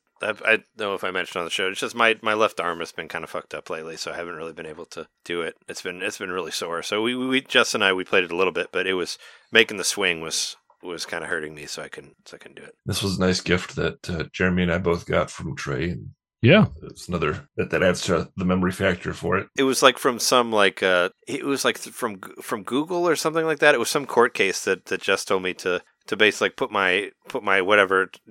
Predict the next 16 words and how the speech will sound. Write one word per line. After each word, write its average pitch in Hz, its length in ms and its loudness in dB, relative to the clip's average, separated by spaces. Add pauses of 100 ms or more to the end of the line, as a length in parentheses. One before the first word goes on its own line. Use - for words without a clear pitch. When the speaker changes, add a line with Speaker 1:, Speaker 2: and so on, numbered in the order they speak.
(100)
Speaker 1:
put 131 120 -4
my 110 100 6
name 101 260 6
on, 85 220 2
and 87 140 -2
then 92 80 2
I 92 60 4
Speaker 2:
Your 92 100 4
Speaker 1:
ended 87 140 0
up - 60 -8
getting, 92 200 2
Speaker 2:
information, 92 340 2 (220)
yeah. 113 60 -4
Speaker 1:
like, 113 80 -2
uh, - 20 -2
like, 101 260 0